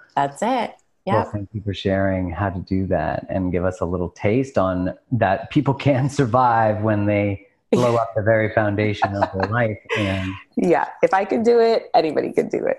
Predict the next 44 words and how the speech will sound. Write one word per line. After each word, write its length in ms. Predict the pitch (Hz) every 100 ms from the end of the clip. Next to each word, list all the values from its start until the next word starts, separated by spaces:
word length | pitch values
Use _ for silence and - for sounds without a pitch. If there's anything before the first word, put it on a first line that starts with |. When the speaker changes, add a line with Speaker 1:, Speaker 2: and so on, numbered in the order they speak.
| -
Speaker 1:
Absolutely. 800 | 160 165 - 147 143 139 147 143 _ -
Speaker 2:
And 120 | 151
it's 160 | 175 170
required, 600 | 190 - 180 190 131 110
you 80 | 110
know, 260 | 107 123
the 80 | 147
world 280 | 120 147 156
Speaker 1:
Mm-hmm. 60 |
Speaker 2:
needs 300 | 127 147 185
you 120 | 143 123
in 100 | 110
your 140 | 107
truth. 340 | 98 98 98 -
The 80 |
world 260 | 110 113 120
needs 360 | 113 117 139 127
you 160 | 123
in 120 | 110
your 160 | 104 104
essence. 520 | 104 95 90 95 -
The 80 | 120
world 240 | 117 113
needs 320 | 107 113 135 151
you 60 |
Speaker 1:
Yeah. 160 | 113 104
Speaker 2:
in 60 | 101
that, 180 | 101
because 260 | 107 - 107
that 140 | 113 127
invites 380 | 131 110 107
everyone 420 | - 104 139 127 107
to 60 |
that 240 | 95 95 -
space. 440 | - 95 98 -
And 160 | 92 92 _ _ _ _ _ _ _
although 200 | 120 147
transformations 760 | 180 170 147 - 113 113 127 101
are 60 | 98
painful, 520 | - 104 120 - 90
they 200 | 92 98
are 240 | 95 92
invitation, 520 | 110 107 104 - -
Speaker 1:
Yeah. 60 | 131